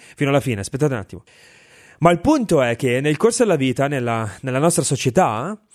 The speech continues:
le persone ricercano un'emozione dopo l'altra. Inseguono il, il sentimento, però non inseguono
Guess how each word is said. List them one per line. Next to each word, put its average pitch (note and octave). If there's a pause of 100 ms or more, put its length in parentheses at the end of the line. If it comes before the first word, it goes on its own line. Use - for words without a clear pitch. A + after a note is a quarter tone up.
(220)
le F3+
persone A3+
ricercano F#3+ (300)
un'emozione D3 (200)
dopo B2 (280)
l'altra. C#3 (420)
Inseguono C3
il, A#2+ (320)
il C3
sentimento, D#3 (380)
però D#3+
non F3
inseguono C3+